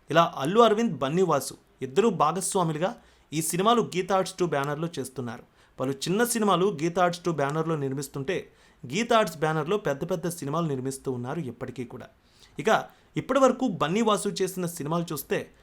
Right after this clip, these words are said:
రెండు వేల పదకొండు నుంచి మొదలైతే హండ్రెడ్ పర్సెంట్ లవ్, ఆ తర్వాత కొత్త జంట, పిల్లా నువ్వు లేని జీవితం, భలే భలే మగాడివోయ్,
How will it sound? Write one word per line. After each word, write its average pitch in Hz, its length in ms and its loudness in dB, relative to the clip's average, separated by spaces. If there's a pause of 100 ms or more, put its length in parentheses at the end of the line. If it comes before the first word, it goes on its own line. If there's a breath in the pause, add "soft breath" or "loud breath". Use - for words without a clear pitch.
(160 soft breath)
రెండు 175 200 0
వేల 262 140 6
పదకొండు 180 500 0
నుంచి 180 180 -2
మొదలైతే 147 600 -2 (200)
హండ్రెడ్ 170 300 0
పర్సెంట్ 160 340 -4
లవ్, 123 120 -10 (240)
ఆ 131 80 0
తర్వాత 156 400 0
కొత్త 175 400 -2
జంట, 160 300 -2 (480 soft breath)
పిల్లా 202 240 4
నువ్వు 208 200 6
లేని 180 200 2
జీవితం, 156 440 -6 (260)
భలే 131 220 0
భలే 190 240 4
మగాడివోయ్, 156 560 -2